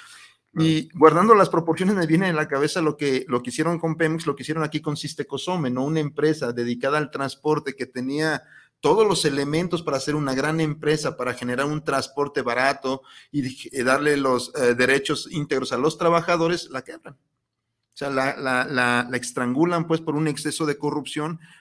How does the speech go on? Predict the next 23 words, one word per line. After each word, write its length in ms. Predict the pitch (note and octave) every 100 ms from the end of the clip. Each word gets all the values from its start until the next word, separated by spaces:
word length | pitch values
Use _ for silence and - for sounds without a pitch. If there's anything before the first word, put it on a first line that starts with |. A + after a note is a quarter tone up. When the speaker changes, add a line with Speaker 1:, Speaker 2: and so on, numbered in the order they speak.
| _
Speaker 2:
Aquí, 240 | - - E3
desafortunadamente, 1080 | E3 D#3 - C3 C3+ C#3+ D#3 D3+ D3+ D#3 D#3
no 120 | D#3
hubo 120 | F3
salvamiento 680 | E3+ C#3 C3 B2+ D3 D3+ D3+
de 100 | D3
la 100 | D3
empresa, 420 | C#3+ D#3 D3+ C#3
como 220 | A#2+ A#2
sí 180 | A2+ C#3
ya 120 | D3
sucede 360 | C3+ B2+ C3 C3
en 120 | C3
Pemex, 360 | C3 C3 C3+ -
pues, 200 | - B2+
que 100 | B2
ya 140 | A#2
los 180 | B2 A#2
números, 400 | A#2+ C#3 C3+ B2
los 180 | A2+ A2
datos 360 | C#3 C3+ B2 -
son 120 | B2+
más 300 | B2+ A#2+